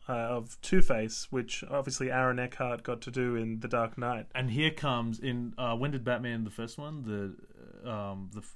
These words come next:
Speaker 2: Batman Begins, when did that come out? Two thousand?
Speaker 1: Oh, a few years ago.
Speaker 2: Yeah, yeah.
Speaker 1: Two thousand eight, I
Speaker 2: Here
Speaker 1: think.
Speaker 2: comes this British director, up and coming, young,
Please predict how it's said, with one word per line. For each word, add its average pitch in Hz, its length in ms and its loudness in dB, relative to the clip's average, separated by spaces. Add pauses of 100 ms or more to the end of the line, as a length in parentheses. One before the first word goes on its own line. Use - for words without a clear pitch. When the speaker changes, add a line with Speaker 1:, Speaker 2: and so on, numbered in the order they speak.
Speaker 2:
Batman 120 340 0
Begins, 117 300 -4
when 127 120 -6
did 107 60 -6
that 110 120 -10
come 139 100 -8
out? 123 140 -10
Two 120 100 -10
thousand? 113 320 -2
Speaker 1:
Oh, 113 60 2
a 110 40 0
few 110 140 -6
years 117 240 -4
ago. 117 140 0
Speaker 2:
Yeah, 123 80 4
yeah. 120 240 0
Speaker 1:
Two 101 80 -4
thousand 117 300 -6
eight, 120 180 -2
I 127 40 -2
Speaker 2:
Here 156 120 4
Speaker 1:
think. - 80 2
Speaker 2:
comes 165 240 4
this 131 120 -2
British 147 460 -2
director, 104 680 -2 (440)
up 135 200 -2
and 143 140 -4
coming, 104 480 -2
young, 110 640 -2